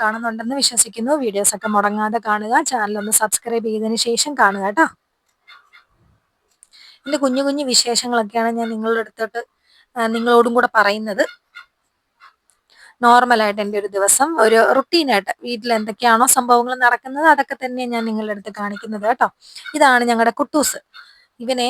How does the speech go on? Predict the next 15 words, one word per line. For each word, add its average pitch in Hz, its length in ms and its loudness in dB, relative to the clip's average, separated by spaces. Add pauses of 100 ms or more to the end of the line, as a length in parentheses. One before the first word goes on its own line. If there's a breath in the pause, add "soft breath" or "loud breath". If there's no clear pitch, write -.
(160)
ചൂട് 262 360 -2
കൂടുതലായത് 240 640 2
കാരണം 233 220 2
ഇപ്പൊ 208 160 -14
പകൽ 220 240 2
കുറച്ച് 214 320 0
സമയം, 233 380 0 (160)
ആ, 220 40 0 (100)
ഇതുപോലെ, 226 380 0 (260)
ആ, 226 60 -2
കൂട്ടീന്ന് 233 420 -4
ഇറക്കിയിട്ട് 214 380 -4 (100)
തൊടലയിലിട്ട് 220 600 0
എവിടെയെങ്കിലും 220 400 0
ഒന്ന് 220 100 -8